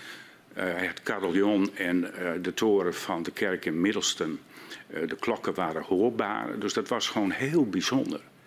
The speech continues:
Hij duurde veel langer. En dat, dat, dat wekte wel, eh, gevoelens van onrust van, ja, eh, dit was wel een hele zware k-, klapper.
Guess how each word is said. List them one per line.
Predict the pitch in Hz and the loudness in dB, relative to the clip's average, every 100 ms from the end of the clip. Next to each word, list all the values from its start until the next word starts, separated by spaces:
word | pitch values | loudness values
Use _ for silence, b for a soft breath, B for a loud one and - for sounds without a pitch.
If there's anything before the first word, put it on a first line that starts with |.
| B B B | B B B
Hij | 117 107 | -2 0
duurde | 127 156 113 | 4 4 4
veel | - 87 76 | 0 -6 -6
langer. | 76 - - - - B B B | -10 -12 -16 -18 -18 B B B
En | - | -4
dat, | 92 101 101 - | -2 -2 -4 -4
dat, | 98 87 - - | -6 -2 -4 -4
dat | - - | -6 -4
wekte | 113 123 - 92 | -4 -4 0 0
wel, | 95 120 92 92 - | 0 0 0 0 -2
eh, | 180 175 82 | -8 -6 -6
gevoelens | - - - 92 - | -6 -6 -2 -4 -2
van | 92 85 | -2 0
onrust | 127 135 92 82 - | 2 4 4 2 0
van, | 98 87 80 B B B B | -2 -2 -4 B B B B
ja, | 120 90 85 | -8 -6 -6
eh, | - 87 82 - | -8 -6 -6 -6
dit | - 113 | -2 0
was | 104 76 | 0 -2
wel | 92 85 | 0 0
een | 95 | 2
hele | 117 135 127 | 2 2 2
zware | - 135 104 90 | 0 0 -2 -4
k-, | - - - | -6 -10 -12
klapper. | - 143 151 104 | -4 -2 -2 -6